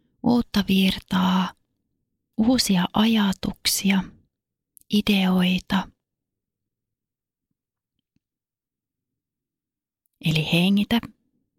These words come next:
vielä sisään voimaa ja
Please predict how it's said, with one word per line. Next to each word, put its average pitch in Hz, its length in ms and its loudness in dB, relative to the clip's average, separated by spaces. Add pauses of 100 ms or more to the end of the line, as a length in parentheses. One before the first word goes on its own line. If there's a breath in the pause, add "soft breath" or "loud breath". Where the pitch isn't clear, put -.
(180)
vielä 170 560 0 (200)
sisään 247 760 0 (840)
voimaa 185 440 2
ja 202 100 -2